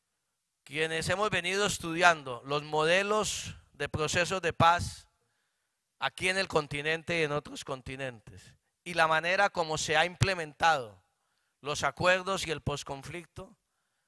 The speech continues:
encontramos que ningún país como Colombia va a llegar, una vez se firmen los acuerdos,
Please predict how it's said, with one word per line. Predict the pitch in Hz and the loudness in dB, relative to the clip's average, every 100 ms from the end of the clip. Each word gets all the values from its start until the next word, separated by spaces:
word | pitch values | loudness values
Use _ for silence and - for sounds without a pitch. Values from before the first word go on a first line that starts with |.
| _ _ _ _ _ | _ _ _ _ _
encontramos | 151 151 151 147 175 185 196 202 - - - _ _ _ _ _ _ | -10 -4 -2 4 8 8 6 0 -2 -8 -14 _ _ _ _ _ _
que | - 151 | -10 -10
ningún | 156 165 180 208 | -8 -10 -10 -2
país | - 196 202 190 | 6 6 6 0
como | - 190 165 | -2 -2 -2
Colombia | - 147 160 160 165 165 160 _ _ _ _ _ _ _ 120 | -2 2 2 2 -2 -2 -4 _ _ _ _ _ _ _ _
va | 143 165 | 4 6
a | |
llegar, | 165 175 170 156 104 - - _ _ _ | 4 2 4 4 2 -12 -20 _ _ _
una | 156 165 175 | -12 0 2
vez | 185 - | 2 0
se | 175 | -6
firmen | 180 175 175 170 | -8 -8 -8 -6
los | 147 | -6
acuerdos, | 139 - 160 175 180 190 - | -8 -2 -2 -2 -6 -14 -16